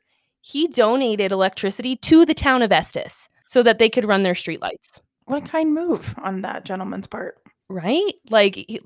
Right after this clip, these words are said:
Speaker 1: "Here, I have so much electricity when it's not even something that's fathomable at this time. Let me give it to you."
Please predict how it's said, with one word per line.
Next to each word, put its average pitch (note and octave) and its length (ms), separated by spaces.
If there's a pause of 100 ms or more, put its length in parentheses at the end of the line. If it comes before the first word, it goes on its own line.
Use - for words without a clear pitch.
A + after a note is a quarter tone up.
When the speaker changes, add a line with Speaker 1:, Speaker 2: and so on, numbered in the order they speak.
Speaker 1:
"Here, B3 400
I C4 240
have C#4+ 220
so C4+ 280
much B3+ 240
electricity A#3+ 880 (340)
when A3 160
it's G#3+ 200
not A3+ 220
even G#3 260
something A3+ 340
that's F3 220
fathomable A3 680
at G#3+ 80
this G#3+ 180
time. A3 360 (360)
Let C#4 120
me C4 100
give G3+ 220
it A3 120
to G3+ 100
you." C#3+ 320